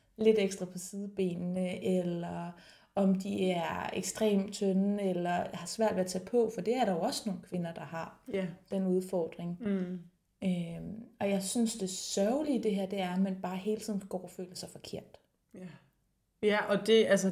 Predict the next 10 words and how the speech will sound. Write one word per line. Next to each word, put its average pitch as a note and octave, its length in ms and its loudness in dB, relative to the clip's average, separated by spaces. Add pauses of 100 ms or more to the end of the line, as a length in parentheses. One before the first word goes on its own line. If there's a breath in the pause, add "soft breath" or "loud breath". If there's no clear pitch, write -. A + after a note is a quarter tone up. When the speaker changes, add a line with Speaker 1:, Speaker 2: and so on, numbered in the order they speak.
Speaker 2:
der F#3 60 2
er F#3+ 80 2
en A3+ 80 6
statistik A3 760 2
fra, E3 420 2
øh, E3 220 2 (220)
W F3 340 2
H F3 80 -2
O, A3+ 460 4 (560 soft breath)
øh, F#3 140 4